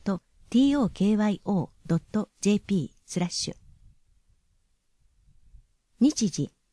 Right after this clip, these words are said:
一月二十六日日曜は、午前十一時から午後二時。二十七日月曜、二十八日火曜は、午後五時から八時。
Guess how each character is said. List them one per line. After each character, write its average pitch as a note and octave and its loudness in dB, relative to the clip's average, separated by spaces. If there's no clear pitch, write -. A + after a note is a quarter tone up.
一 C4 2
月 C#4+ 0
二 C#4+ 2
十 F#3+ 0
六 D#3+ -2
日 G#3 -2
日 G#3 0
曜 G#3 2
は、 B2+ -6
午 D4+ 2
前 A3+ 2
十 A#3+ 0
一 B3 -2
時 A3 -4
か D#3+ -4
ら D#3+ -2
午 B3 0
後 F3 0
二 D#3 -2
時。 - -10
二 D4 4
十 A#3+ 0
七 - -2
日 G#3+ -2
月 G#3 -2
曜、 G3+ -2
二 C#4+ 4
十 G3+ -2
八 F3+ -4
日 - -2
火 G3 0
曜 G#3+ 0
は、 - -10
午 D4 2
後 C4 2
五 C4 0
時 A#3 -4
か D#3+ -8
ら C3+ -8
八 F3 -4
時。 - -10